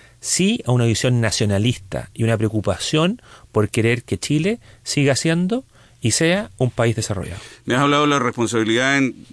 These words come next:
Speaker 2: los has mencionado ya en dos o en tres ocasiones en esta conversación, del Partido Comunista Chileno. Pero ¿qué pasa, por ejemplo, con el movimiento del Frente Amplio, que está abiertamente identificado con, eh,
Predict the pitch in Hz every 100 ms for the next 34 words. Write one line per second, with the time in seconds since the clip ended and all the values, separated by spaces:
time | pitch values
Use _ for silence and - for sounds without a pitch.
0 | 65 95 113 123 113 110 117 117 113 113
1 | 101 110 127 113 90 95 110 90 - 107
2 | 110 101 98 104 92 85 117 120 131 135
3 | 107 117 110 90 113 101 90 90 101 95
4 | 82 69 67 _ - - - - 135 156
5 | 175 180 151 139 139 123 135 123 110 107
6 | 104 117 - 117 113 95 107 107 - 110
7 | 104 95 113 110 82 - 92 92 80 87
8 | 95 95 95 90 92 82 80 87 101 104
9 | 104 90 90 92 90 87 87 80 80